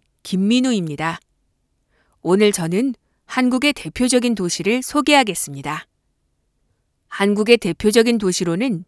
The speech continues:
서울, 인천, 부산이 있습니다. 먼저 서울을 소개하겠습니다. 서울은 한국의 수도이기 때문에 한국의 정치, 경제,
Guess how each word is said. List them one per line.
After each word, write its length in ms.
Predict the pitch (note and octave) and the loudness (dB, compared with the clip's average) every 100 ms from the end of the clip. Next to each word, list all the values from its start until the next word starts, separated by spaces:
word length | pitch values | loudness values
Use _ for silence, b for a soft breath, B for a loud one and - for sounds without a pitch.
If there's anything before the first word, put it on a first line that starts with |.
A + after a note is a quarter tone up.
| _ _ _ - | _ _ _ -18
서울, 580 | - E3+ E3+ A3 C#4 C#4+ _ _ _ - | -6 -2 0 0 0 -4 _ _ _ -4
인천, 500 | G3 A3 - F3+ - _ _ _ _ _ | -2 0 -2 -4 -8 _ _ _ _ _
부산이 440 | F#3+ F#3 A3 A#3+ | -6 0 0 0
있습니다. 600 | A3+ - F3 E3 C3 - - _ _ _ _ _ _ _ _ _ | -2 -4 -8 -10 -10 -12 -18 _ _ _ _ _ _ _ _ _
먼저 520 | E3+ F3 F3+ A3 E3+ - _ _ | -4 -2 4 4 4 -4 _ _
서울을 540 | - A#3+ B3+ C4 C4+ | -4 0 2 2 0
소개하겠습니다. 1000 | C4 C#4 C4+ C4+ C4+ - A#3+ F3+ C3+ C3+ - _ _ _ _ _ _ _ _ _ | 0 0 2 2 0 -4 -4 -6 -8 -14 -18 _ _ _ _ _ _ _ _ _
서울은 580 | - - G#3+ A3 B3 B3+ | -10 0 2 2 2 0
한국의 460 | B3+ D4 C#4+ C4+ C#4+ | -2 -2 0 0 -2
수도이기 540 | - C4 C4+ B3+ A3 | -2 0 0 0 -2
때문에 580 | F#3+ F3 E3+ G#3+ F#3+ C#3 _ _ _ _ | -4 -4 -4 -4 -4 -8 _ _ _ _
한국의 540 | - B3 B3 A#3 A#3+ A#3+ | -4 0 0 2 2 2
정치, 720 | - F3 F3 - G3 D#3 - _ | -2 -6 -4 -4 -2 -4 -10 _
경제, 560 | - E3 E3+ E3 A3+ C4+ | -12 -6 -6 0 0 0